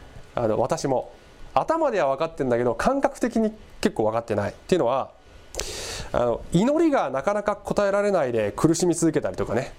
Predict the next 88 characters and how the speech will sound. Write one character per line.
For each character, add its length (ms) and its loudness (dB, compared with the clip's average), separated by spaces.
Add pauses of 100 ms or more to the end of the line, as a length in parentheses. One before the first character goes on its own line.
(100)
す 180 -2
る 80 4
じ 80 2
ゃ 40 -2
な 100 -8
い。 100 -14 (880)
で、 460 2 (120)
イ 120 4
エ 120 2
ス 60 -2
様 220 0
に 120 2
一 80 2
生 100 2
懸 200 0
命 100 2
従 260 0
っ 60 0
て 160 -2
い 60 0
る 80 2
の 100 2
に、 220 4
な 200 4
ん 120 -2
で 80 0
物 220 0
事 200 0
が 80 2
う 60 2
ま 120 2
く 80 -2
い 60 -2
か 80 2
な 120 2
い 40 2
ん 20 0
だ 100 2
ろ 80 0
う 40 -6
っ 40 -12 (420)
て 80 2
い 80 4
う 60 4
時 200 2
に、 320 2 (1300)
「な 240 2
ん 140 6
で 100 2
だ、 100 0
な 180 2
ん 80 4
で 80 2
だ、 100 0
お 80 0
か 160 0
し 80 -2
く 120 2
な 120 4
い、 40 4
お 100 0
か 140 2
し 80 -10
く 120 0
な 160 4
い」 40 2
っ 20 -6
て 260 -2
い 100 2
う、 40 2
そ 120 0
の 80 0
ク 200 0
エ 60 0
ス 80 -6
チ 100 2
ョ 40 4
ン 80 2
マ 100 2
ー 60 -2
ク 80 -8
が 80 0
頭 220 0
の 60 2
中 200 0
に 80 -6
い 20 -12
っ 20 -14